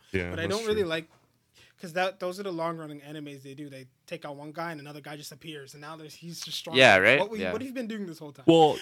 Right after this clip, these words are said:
Speaker 2: But, like, you know what I
Speaker 1: yeah,
Speaker 2: mean?
Speaker 1: we have a good pretty good, uh, we have a pretty good, like, I don't know, cookie, uh, I won't say cookie cutter, but we have a good sample to go from, like, Attack on Titan.
Speaker 3: Mm-hmm.
Speaker 1: Even though it took four years
Speaker 2: Yeah.
Speaker 1: for the second season to come out, let's just say it came out periodically a year, so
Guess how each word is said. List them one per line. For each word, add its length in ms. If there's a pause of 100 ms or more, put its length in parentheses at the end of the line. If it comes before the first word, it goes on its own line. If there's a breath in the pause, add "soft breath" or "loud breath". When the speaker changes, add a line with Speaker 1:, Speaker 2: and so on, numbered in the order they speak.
(120)
Speaker 2:
But, 240
like, 200
you 80
know 60
what 100
I 20
Speaker 1:
yeah, 120
Speaker 2:
mean? 80
Speaker 1:
we 40
have 140
a 40
good 120
pretty 180
good, 160
uh, 240
we 80
have 100
a 60
pretty 200
good, 140
like, 240
I 60
don't 80
know, 120
cookie, 540
uh, 220 (220)
I 80
won't 120
say 100
cookie 220
cutter, 160
but 260
we 100
have 100
a 60
good 200
sample 360
to 80
go 160
from, 180
like, 160
Attack 300
on 80
Titan. 260
Speaker 3:
Mm-hmm. 140 (280 loud breath)
Speaker 1:
Even 160
though 120
it 80
took 140
four 240
years 180
Speaker 2:
Yeah. 20
Speaker 1:
for 60
the 60
second 260
season 260
to 40
come 100
out, 100
let's 140
just 140
say 180
it 160
came 180
out 140
periodically 680 (320 soft breath)
a 80
year, 320
so 460